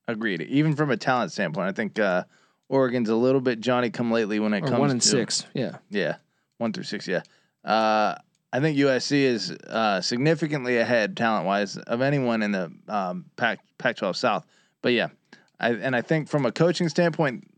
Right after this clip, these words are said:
Speaker 1: you're right. The fact that one of the more, uh, talented teams has Cristobal, which is a coaching liability almost. It just, it, it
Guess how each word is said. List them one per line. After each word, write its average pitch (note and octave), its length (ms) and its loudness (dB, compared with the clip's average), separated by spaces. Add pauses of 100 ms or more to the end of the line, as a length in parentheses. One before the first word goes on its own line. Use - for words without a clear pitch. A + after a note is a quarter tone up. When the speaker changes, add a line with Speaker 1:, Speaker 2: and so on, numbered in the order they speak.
Speaker 1:
you're C3 140 2
right. D#3 260 2 (100)
The A2+ 100 -2
fact C#3+ 320 0
that F#2 300 -2
one C#3 160 2
of D3 60 0
the C3 60 2
more, C3 340 4 (540)
uh, A#2 240 4
talented D#3 580 0
teams E3+ 480 2
has B2+ 540 0
Cristobal, G#2+ 600 2
which A2 180 0
is A#2 240 -2 (380)
a A#2+ 100 0
coaching D#3+ 400 2
liability C3+ 600 4
almost. G#2 400 2
It B2+ 120 0
just, C3+ 240 2
it, G#2+ 260 0
it B2 220 0